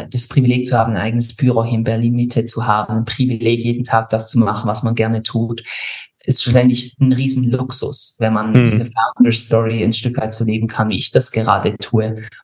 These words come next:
Speaker 1: Von dem her würde ich das tatsächlich wahrscheinlich dann an diesem Tag genauso machen. Jetzt, wenn wir das jetzt als selbstverständlich nehmen, was ich jetzt gerade schon heute jeden Tag erleben darf,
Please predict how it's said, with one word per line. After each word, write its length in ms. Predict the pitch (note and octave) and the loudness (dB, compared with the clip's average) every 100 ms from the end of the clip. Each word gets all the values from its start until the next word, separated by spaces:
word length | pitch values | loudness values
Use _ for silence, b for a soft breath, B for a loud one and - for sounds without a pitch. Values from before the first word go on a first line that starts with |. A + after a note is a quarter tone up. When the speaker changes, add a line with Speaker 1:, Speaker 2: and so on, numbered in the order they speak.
| - | 4
Speaker 1:
Von 120 | A#2 | 4
dem 160 | A2+ A#2 | 6 2
her 260 | A2 G#2+ G#2+ | 2 0 0
würde 160 | A#2+ A2+ | -2 -2
ich 140 | - | 0
das 340 | A#2 A#2 - | 0 0 -2
tatsächlich 560 | - A#2+ A2+ G#2+ A2 - | -4 -2 0 0 -4 -2
wahrscheinlich 320 | A2+ A2+ A2 | -2 0 -2
dann 240 | A2 A2 - | -2 -2 0
an 120 | A2+ | 0
diesem 220 | A#2+ A#2 | 0 0
Tag 200 | A#2 G#2 - | 0 0 0
genauso 400 | A2 A2+ - G2 | -2 0 0 -2
machen. 380 | D2 - - A2 B B B B | -4 -6 -10 -10 B B B B
Jetzt, 320 | B2+ B2+ - | 2 2 2
wenn 140 | C#3 C#3 | 4 4
wir 80 | C3+ | 4
das 180 | C#3 | 0
jetzt 160 | C#3 C3+ | -2 -2
als 140 | B2 | 0
selbstverständlich 520 | C3 B2 A#2+ C#3+ C#3+ C#3+ | 0 0 0 2 0 2
nehmen, 140 | C3 | 0
was 160 | A#2+ B2 | 0 -2
ich 80 | |
jetzt 220 | B2 A2+ - | -4 -6 -2
gerade 440 | G#2 G2+ G#2+ F2+ | 0 2 2 2
schon 220 | - B2 | 2 4
heute 220 | A#2+ B2 A2+ | 2 0 -2
jeden 200 | A2+ A2+ | -2 0
Tag 280 | A2 G2+ | 0 0
erleben 320 | G#2+ A#2+ A#2+ A2+ | 2 2 2 4
darf, 540 | A2 C3+ C#3+ - | 4 4 0 -4